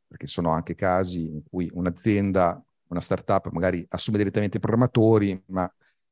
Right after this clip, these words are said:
eh, non c'è qualcuno che è in grado di gestirlo, sicuramente c'è bisogno. Quello, quello è un indicatore. Quando c'è un team di sviluppatori, eh, a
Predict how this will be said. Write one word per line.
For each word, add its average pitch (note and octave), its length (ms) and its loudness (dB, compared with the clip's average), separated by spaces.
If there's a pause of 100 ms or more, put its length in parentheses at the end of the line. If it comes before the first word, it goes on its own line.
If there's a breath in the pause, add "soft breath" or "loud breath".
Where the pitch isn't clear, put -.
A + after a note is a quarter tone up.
(140)
eh, D#2 140 -8
non F2 120 0
c'è F#2+ 120 0
qualcuno F#2+ 380 0
che - 60 -2
è F#2+ 40 -2
in F2 60 -2
grado F2+ 200 2
di F2+ 60 -2
gestirlo, F2+ 460 -2
sicuramente G2+ 560 0
c'è - 120 -6
bisogno. F2+ 400 0
Quello, B2 240 2
quello F#3 180 6
è - 20 8
un D3 60 6
indicatore. F#2+ 460 2
Quando C#3 180 2
c'è D#3+ 100 0
un D#3 120 0
team C3+ 240 0
di G2+ 100 0
sviluppatori, C#3+ 840 2
eh, - 80 -12 (540)
a A#2 600 0